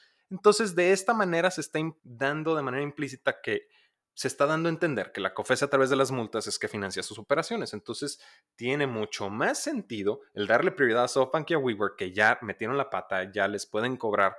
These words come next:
esta multa para seguir operando, mientras que si Uber y Corner Shop lo están haciendo bien, no están generando este, no les están generando nada.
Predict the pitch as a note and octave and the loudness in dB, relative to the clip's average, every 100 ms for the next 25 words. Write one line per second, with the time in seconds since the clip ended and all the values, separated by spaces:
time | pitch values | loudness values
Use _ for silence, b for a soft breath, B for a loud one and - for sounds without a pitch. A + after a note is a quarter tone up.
0 | B G2 F#2+ A2+ A2+ A2 F#2+ - E2+ - | B -8 -4 -2 0 -2 -4 -6 -8 -10
1 | F2 F#2 G2 D3 C#3+ D3+ D#4 B B A#2+ | -10 -4 -2 2 2 2 -2 B B -8
2 | G#2 G2+ - F#2 - B2 D3+ D3 D#3+ D#3 | -6 -6 -8 -8 -4 -2 -2 -2 -2 -2
3 | C#3+ C#3 B2+ C3 C3+ C#3 C#3 C3+ C3 B2+ | -2 -2 -4 -6 -6 -6 -4 -2 -2 -2
4 | B2 B2 - C3+ B2+ C#3 C3 C3 C3+ C#3 | -4 -6 -6 -8 -4 -4 -4 -4 -6 -4
5 | C#3+ C#3 D3+ D3 C#3+ b b b b - | -6 -4 -2 -2 -4 b b b b -8
6 | C3+ C#3+ D3 C#3+ D3 C3 C#3 C3+ C#3+ D3+ | -2 0 0 0 -2 0 2 2 2 2
7 | G3 B3+ | 2 2